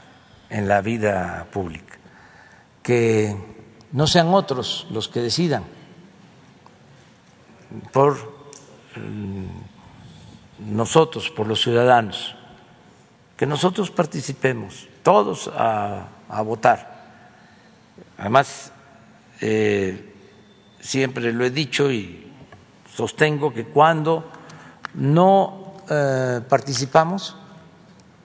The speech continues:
eh, hay más, eh, margen para que hagan fraudes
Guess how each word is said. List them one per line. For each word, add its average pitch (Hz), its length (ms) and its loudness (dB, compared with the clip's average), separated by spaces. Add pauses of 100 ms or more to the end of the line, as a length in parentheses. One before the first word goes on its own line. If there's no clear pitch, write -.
(440)
eh, 120 800 0
hay 170 240 6
más, 160 580 0 (1120)
eh, 110 220 -2
margen 123 420 4 (1400)
para 131 340 6
que 143 140 2
hagan 147 260 2
fraudes 131 760 -2